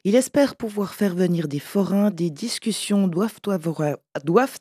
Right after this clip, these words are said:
avoir lieu avec, euh, la ville et les forains, justement.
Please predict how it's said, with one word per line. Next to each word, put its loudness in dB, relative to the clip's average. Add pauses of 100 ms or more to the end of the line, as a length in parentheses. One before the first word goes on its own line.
avoir 2
lieu 2 (400)
avec, 4
euh, 6
la 2
ville 0
et 2
les 6
forains, -2
justement. -8